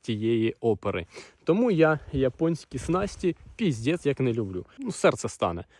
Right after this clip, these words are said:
Я просто бачив, як людина майже плакала, коли я вергріна Посейдона зломила в кінці рибалки. Нахуй мені такі емоції?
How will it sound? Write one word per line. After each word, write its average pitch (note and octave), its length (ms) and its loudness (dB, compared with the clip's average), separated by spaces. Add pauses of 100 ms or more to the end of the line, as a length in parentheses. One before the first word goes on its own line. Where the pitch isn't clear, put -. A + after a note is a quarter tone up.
Я A#2 140 2
просто B2+ 320 -2
бачив, A#2+ 480 2 (240)
як A2+ 220 -2
людина B2+ 480 2 (200)
майже A2+ 320 0
плакала, G2+ 500 0
коли G#2 240 -2
я G#2 80 0
вергріна G#2+ 540 -2
Посейдона G2+ 600 -4
зломила A2 440 -2
в - 100 -6
кінці A2 320 -4
рибалки. F#2+ 580 -2
Нахуй C3+ 340 2
мені B2+ 260 2
такі A#2+ 340 2
емоції? G#2+ 560 -2